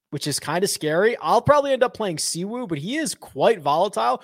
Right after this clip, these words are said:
Horschel's been nearly just as good in terms of course history and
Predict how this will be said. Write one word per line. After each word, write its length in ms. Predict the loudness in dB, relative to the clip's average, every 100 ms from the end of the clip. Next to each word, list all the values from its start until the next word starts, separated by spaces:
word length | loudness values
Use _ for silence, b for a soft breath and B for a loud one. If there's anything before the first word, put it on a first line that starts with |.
| B _
Horschel's 380 | -2 -2 -4 -8
been 420 | -6 -6 -6 -4
nearly 360 | -4 -2 -2 -2
just 260 | -4 -6
as 100 | -8
good 140 | -6 -6
in 80 |
terms 240 | -4 -6 -8
of 100 | -6
course 240 | -4 -2
history 500 | -2 -4 -6 -6 -6 B B -2
and 560 | 2 4 2 -2 -6